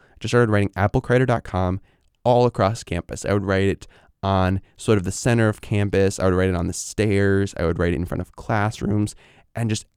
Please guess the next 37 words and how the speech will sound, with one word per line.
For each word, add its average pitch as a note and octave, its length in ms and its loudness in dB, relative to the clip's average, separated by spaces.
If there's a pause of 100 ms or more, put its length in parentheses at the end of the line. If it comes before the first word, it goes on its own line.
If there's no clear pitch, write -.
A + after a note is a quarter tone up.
(340)
all B2 240 4
the B2+ 120 2
sidewalk G#2+ 500 2 (100)
all A2+ 200 6
over G#2 140 2
campus, G2+ 420 -2
I - 20 -2
would F#2+ 120 2
write F#2+ 280 0
my F#2 100 -2
U F#2 220 -2
R F2 160 0
L. - 200 -12 (840)
And A2+ 300 -4
I A2 60 -6
started D3+ 260 2
doing F3 180 2
that C#3+ 160 0
for D3 100 0
a B2 40 2
while, F2 340 0 (160)
and G#2 200 -4
then B2 300 2
I A2+ 80 -2
realized, G2+ 480 0 (200)
"Hmm, A2 160 0 (640)
maybe D3+ 680 2
people A#2 340 -2
are A2+ 100 2
seeing B2 280 -2
this G#2+ 180 -2
U G#2+ 80 4
R F#2+ 160 2
L F2+ 260 0 (360)
and G#2+ 160 0
they're G#2+ 80 2
like G2+ 260 -2